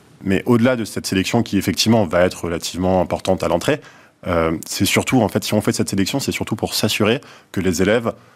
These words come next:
vont pouvoir tenir le rythme sur les trois ans. Alors, euh, c'est pas un rythme effréné comme en prépa, je le disais,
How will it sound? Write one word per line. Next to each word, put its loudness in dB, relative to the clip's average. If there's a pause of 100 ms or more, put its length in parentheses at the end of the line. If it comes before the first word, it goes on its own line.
(140)
vont 0
pouvoir 0
tenir -4
le -2
rythme -4
sur -10
les -6
trois -2
ans. 0 (320)
Alors, 0
euh, -2
c'est -8
pas 6
un 2
rythme -6 (120)
effréné 2
comme -6
en -6
prépa, -2
je -10
le -6
disais, 0